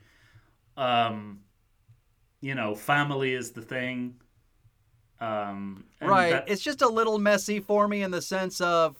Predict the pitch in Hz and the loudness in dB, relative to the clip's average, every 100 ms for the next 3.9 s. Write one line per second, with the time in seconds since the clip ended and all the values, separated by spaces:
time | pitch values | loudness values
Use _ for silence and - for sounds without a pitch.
0 | - 175 156 147 147 170 170 170 160 156 | -8 -2 0 0 -2 2 2 2 0 4
1 | 160 160 160 160 - _ _ _ _ - | 4 2 0 -8 -16 _ _ _ _ -6
2 | 165 170 170 165 156 151 147 147 156 151 | -2 0 0 0 0 0 2 2 0 0
3 | 147 139 139 143 156 151 151 139 - | -2 -2 -4 -4 0 0 0 -4 -10